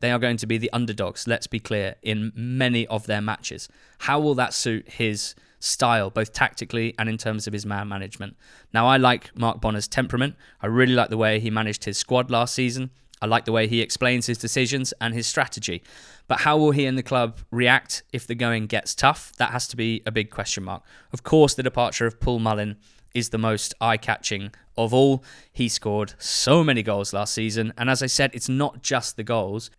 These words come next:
But he really was just a gigantic part of their attacking output. They weren't a team that spread the goals around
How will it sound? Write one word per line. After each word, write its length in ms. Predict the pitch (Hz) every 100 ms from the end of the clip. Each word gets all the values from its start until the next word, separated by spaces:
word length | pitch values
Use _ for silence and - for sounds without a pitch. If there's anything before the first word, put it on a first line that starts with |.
| _ -
But 140 | 131 120
he 100 | 143
really 320 | 147 143 131
was 460 | 123 113 107 - -
just 320 | - 131 - -
a 100 | 135
gigantic 920 | - 131 127 - 139 147 135 131 -
part 280 | 131 110 101
of 80 |
their 140 | 110 104
attacking 460 | 104 110 - 104 101
output. 500 | 107 101 - 92 -
They 100 | 123
weren't 480 | 123 135 127 123 -
a 60 |
team 540 | 110 - 123 107 104 -
that 160 | 117 -
spread 340 | - 123 110
the 60 | 110
goals 320 | 110 110 104
around 480 | 107 107 104 104